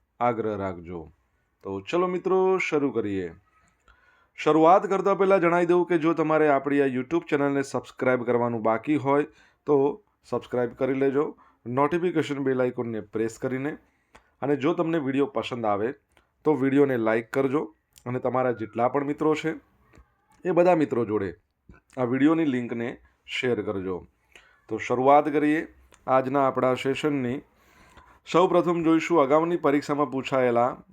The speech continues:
બંધારણના પ્રશ્નો, જેના જવાબો તમારે મને કમેન્ટમાં લખીને જણાવવાના છે. વીડિયોના લાસ્ટમાં જ્યારે હું તમને આ દરેક પ્રશ્નના જવાબ જણાવું ત્યારે તમારે ચેક કરવાનું છે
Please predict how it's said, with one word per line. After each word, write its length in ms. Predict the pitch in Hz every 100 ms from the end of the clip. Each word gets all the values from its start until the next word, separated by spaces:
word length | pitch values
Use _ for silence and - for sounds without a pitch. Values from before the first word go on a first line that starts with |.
| -
બંધારણના 600 | 113 117 117 123 123 120
પ્રશ્નો, 580 | - 120 - 110 127 - _ _ _
જેના 320 | 117 143 175
જવાબો 360 | 175 151 151 151
તમારે 300 | 147 131 131
મને 280 | 127 123 131
કમેન્ટમાં 580 | - 131 143 151 147 127
લખીને 320 | 113 110 110
જણાવવાના 460 | 104 101 98 95
છે. 260 | 90 - 80 - _ _ _ _ _ _ _ _ _ _ _ _ _
વીડિયોના 380 | 127 147 185 196
લાસ્ટમાં 420 | 185 170 165 175
જ્યારે 160 | 170 165
હું 200 | 147 156
તમને 280 | 156 151 151
આ 80 | 147
દરેક 300 | 131 143 143
પ્રશ્નના 360 | 127 - 135
જવાબ 300 | 117 117 117
જણાવું 460 | 110 117 113 135 - _ _
ત્યારે 200 | 127 127
તમારે 280 | 139 131 127
ચેક 300 | 123 131 131
કરવાનું 360 | 143 139 139 147
છે 200 | 156